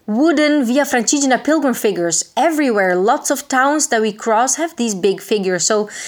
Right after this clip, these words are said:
um, the Via Francigena is really alive in this area.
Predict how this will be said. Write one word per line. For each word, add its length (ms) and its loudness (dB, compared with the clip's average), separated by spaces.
um, 260 2
the 80 -2
Via 200 0
Francigena 560 0
is 160 -2
really 340 0
alive 580 2
in 140 0
this 180 0
area. 520 0